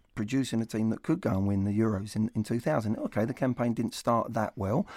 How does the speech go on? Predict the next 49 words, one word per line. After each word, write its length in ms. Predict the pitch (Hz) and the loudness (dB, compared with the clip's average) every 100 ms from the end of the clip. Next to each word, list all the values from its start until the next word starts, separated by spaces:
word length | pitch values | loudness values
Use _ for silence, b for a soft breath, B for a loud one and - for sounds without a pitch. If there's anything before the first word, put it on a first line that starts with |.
| B B B | B B B
but 160 | 139 - | -8 -4
for 120 | 147 | 0
me, 300 | 190 196 123 | 0 0 0
that's, 300 | 147 - - | -2 -6 -4
that 200 | 165 - | -2 0
was, 140 | 143 - - | -2 -2 0
that 220 | 165 - | 0 0
was 200 | 147 - | -6 -2
the 80 | 143 143 - | -2 -2 -2
biggest 320 | 147 - - | -2 -2 -4
frustration 880 | - 143 - - 139 139 - - - | -6 -6 -6 -4 -2 -2 -2 -6 -6
out 180 | 151 | -4
of 120 | 117 104 | -6 -4
it, 80 | |
and 140 | - 131 | 2 2
it 80 | - | 2
still 280 | - 330 | -2 -2
frustrates 540 | - - - - 139 - | 0 -2 -2 -4 -4 -2
me 60 | 117 | 0
now. 160 | 175 - B B | 0 -2 B B
There's 100 | 165 | -4
still 220 | - 233 247 | -4 0 0
a 60 | |
f-, 180 | 139 - - | 0 -6 -6
hole 300 | 170 180 131 | 0 2 0
in 140 | 101 | 0
me 200 | 98 113 | -2 -2
that 160 | 113 - | -2 -2
feels 320 | 139 131 117 | 0 0 0
there's 120 | 120 | -2
an 100 | 123 | 0
unfinished 520 | 135 131 135 131 131 | 0 0 0 -2 0
business 380 | - 226 110 - | -2 0 0 -2
there, 260 | 98 98 101 B B | -2 -2 -4 B B
and 80 | 135 | -2
that 100 | 180 | 0
will 80 | 180 | 0
never 200 | 202 170 | -2 -2
go 160 | 143 120 | -4 -2
away. 340 | 107 98 107 - B B B | -2 -2 -4 -8 B B B
And 100 | 139 | 2
it 60 | |
was 100 | 151 | 2
just 240 | - 165 - | 0 0 -2
a 60 | |
sad, 460 | 131 - 180 160 139 - - | -4 -2 0 0 -2 -8 -20
sad 280 | - - 170 | -6 -2 0
moment 360 | 123 104 104 - | 2 2 0 0
in 160 | 101 | 0